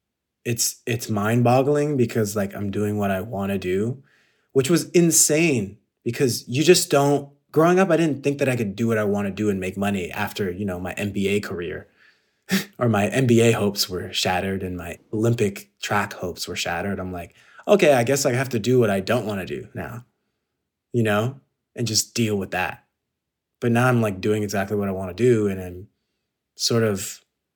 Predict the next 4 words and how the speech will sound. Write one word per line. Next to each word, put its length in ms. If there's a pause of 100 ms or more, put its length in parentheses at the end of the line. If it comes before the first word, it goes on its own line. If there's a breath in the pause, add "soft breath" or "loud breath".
(140)
like, 400 (1700)
I'm 180
making 300
it. 240